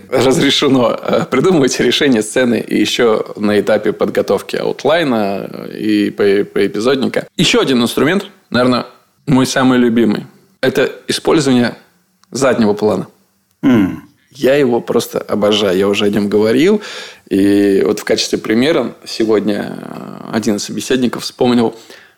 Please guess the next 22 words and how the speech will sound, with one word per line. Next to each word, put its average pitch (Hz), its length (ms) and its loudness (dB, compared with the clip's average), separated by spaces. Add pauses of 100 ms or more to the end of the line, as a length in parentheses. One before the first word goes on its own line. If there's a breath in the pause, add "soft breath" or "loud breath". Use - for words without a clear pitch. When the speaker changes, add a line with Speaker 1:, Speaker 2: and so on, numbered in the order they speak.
(140)
Speaker 1:
«Агенты 123 460 0
Анкл». 107 340 0 (540)
Э, 101 360 -2
там 113 160 2
была 113 180 2
сцена. 208 420 -2 (140)
Ты - 80 -4
посмотрел? 175 400 0
Speaker 2:
Да-да-да, 131 460 2
я 110 100 2
пытаюсь 110 280 -2
щас - 180 -4
вспомнить. 139 580 2
Э, 110 220 0 (300 loud breath)
ну, 123 80 0
скажи, 135 240 0
какая 113 200 0
сцена? - 260 -2
Speaker 1:
Там 196 180 2
была 214 160 4
сцена, 240 380 0
где, 160 500 2